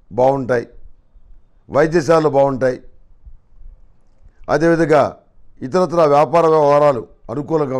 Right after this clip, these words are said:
ఉంటాయి. ఏమీ ఆందోళన పడాల్సిన అవసరం లేదు. ప్రతి విషయంలో కూడాను మీకు అంతో ఇంతో సహాయం చేసే వ్యక్తులు, అండగా ఉండే వ్యక్తులు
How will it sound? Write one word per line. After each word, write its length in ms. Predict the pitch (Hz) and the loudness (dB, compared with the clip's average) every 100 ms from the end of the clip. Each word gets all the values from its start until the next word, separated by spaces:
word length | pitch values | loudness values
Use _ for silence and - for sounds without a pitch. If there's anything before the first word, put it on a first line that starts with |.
| 120 | -6
ఉంటాయి. 260 | 120 120 - _ _ _ _ _ _ _ _ _ _ | -4 -4 -6 _ _ _ _ _ _ _ _ _ _
ఏమీ 340 | - 170 190 170 110 - - 135 | -2 0 2 0 -4 -12 -4 -4
ఆందోళన 320 | 180 185 170 | 0 0 0
పడాల్సిన 340 | 147 143 123 139 113 - - - 117 | 2 0 0 -4 -6 -8 -20 -8 -4
అవసరం 320 | 143 151 127 120 | -2 -2 -2 -4
లేదు. 180 | 110 117 _ - _ _ _ _ - - - - - - - | -6 -8 _ -20 _ _ _ _ -20 -20 -20 -20 -20 -20 -10
ప్రతి 200 | 143 170 208 | -4 -2 -2
విషయంలో 300 | 180 202 208 190 | 0 2 2 2
కూడాను 240 | 190 185 185 - _ _ _ - - _ _ _ _ - - | 2 2 -4 -12 _ _ _ -20 -20 _ _ _ _ -20 -2
మీకు 220 | 156 185 151 - _ 117 | 0 0 -2 -8 _ -6
అంతో 200 | 175 190 220 | -2 2 2
ఇంతో 160 | 202 190 160 | 2 0 0
సహాయం 280 | 165 185 190 | 2 2 2
చేసే 180 | 175 139 156 | -2 -4 -6
వ్యక్తులు, 300 | 143 170 175 - - - _ _ _ _ - | -4 -2 -2 -4 -20 -20 _ _ _ _ -6
అండగా 280 | 156 196 190 175 | 0 2 4 2
ఉండే 160 | 165 156 | 0 -2
వ్యక్తులు 320 | 151 101 156 | -4 -4 -4